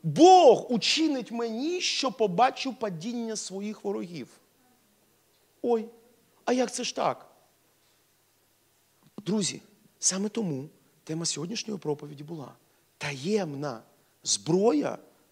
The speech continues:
у твоєму розпорядженні. Але в тебе сьогодні є вибір. Або використовувати її, або нехай вона там іржавіє. Нехай вона там буде.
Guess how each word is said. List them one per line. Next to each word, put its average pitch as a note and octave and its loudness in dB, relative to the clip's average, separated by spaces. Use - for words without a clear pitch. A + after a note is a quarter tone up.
у F#3 -6
твоєму E3+ -12
розпорядженні. C#3 -18
Але D#3+ -6
в - -20
тебе D#3+ -4
сьогодні D3+ -4
є D3+ -8
вибір. C#3 -10
Або A#2 -8
використовувати C3+ -8
її, F3 -16
або C#3+ -10
нехай F#3+ -10
вона G3 -12
там E3+ -12
іржавіє. C3 -8
Нехай - -12
вона A3 -6
там G#3 -8
буде. F3 -6